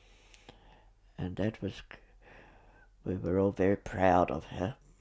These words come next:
Slowly we came out of the Depression. Um, teeth were a big problem because even though there was a, uh, there weren't any local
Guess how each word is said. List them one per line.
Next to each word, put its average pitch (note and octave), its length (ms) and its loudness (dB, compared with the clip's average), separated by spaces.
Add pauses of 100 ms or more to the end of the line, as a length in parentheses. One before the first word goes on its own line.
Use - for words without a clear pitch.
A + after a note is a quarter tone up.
(380)
Slowly F#3 500 8
we B2 160 6
came A#2 380 6
out A2+ 220 6
of - 140 -10
the - 80 -2
Depression. A#2+ 840 -2 (760)
Um, A2 480 0 (540)
teeth - 440 6 (260)
were G#2 180 4
a G2+ 40 2
big - 280 0
problem A2 480 2 (460)
because G#2+ 680 -2 (760)
even B2 340 2
though A#2+ 240 6
there A#2+ 240 6
was A2+ 380 6 (100)
a, G#2+ 480 6
uh, G#2 200 6 (1000)
there A2 140 4
weren't A2+ 240 6
any G2+ 200 0
local G#2 600 6